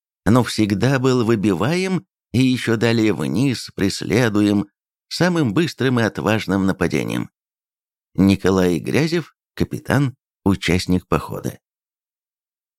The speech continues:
Сам Чертов мост состоял из узкой каменной арки без перил в двадцать метров длиной, перекинутой через Рейс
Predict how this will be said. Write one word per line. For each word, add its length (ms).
Сам 300
Чертов 480
мост 260
состоял 500
из 120
узкой 360
каменной 680
арки 360
без 300
перил 480
в 220
двадцать 380
метров 360
длиной, 500
перекинутой 640
через 580
Рейс 540